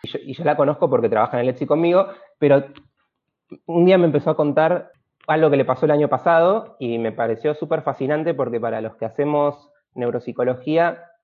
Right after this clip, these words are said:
eh, este tipo de cosas son muy, muy copadas. Es justamente alguien que tuvo una serie de dificultades que ahora nos va a contar y que justamente como después,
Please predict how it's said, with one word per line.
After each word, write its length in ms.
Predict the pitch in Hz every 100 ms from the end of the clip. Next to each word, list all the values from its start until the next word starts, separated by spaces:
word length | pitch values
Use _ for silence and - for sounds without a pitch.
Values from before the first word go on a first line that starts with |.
| _ _ _
eh, 300 | 127 113 110 147
este 180 | - 143
tipo 260 | 151 160
de 80 | 147
cosas 300 | 156 165 160
son 140 | 147
muy, 760 | 143 147 147 143 135 120 110 _ _ _ _ _ _ _ _
muy 180 | 127 151
copadas. 560 | 156 190 151 120 113
Es 120 | 135 135 - 156
justamente 540 | 143 - 143 151 151 147
alguien 240 | 151 143
que 440 | 127 123 127 123 -
tuvo 180 | 147 151
una 160 | 135
serie 340 | 127 139 139 131
de 580 | 123 127 135 135 - -
dificultades 640 | 120 120 131 127 175 175
que 60 | 143
ahora 100 | 113
nos 140 | 110
va 40 | 123
a 40 |
contar 480 | 139 147 180 302 - _ _ _ -
y 160 | 151
que 100 | 156
justamente 540 | - 170 - 175 165 123
como 160 | 117
después, 360 | 110 - 143 -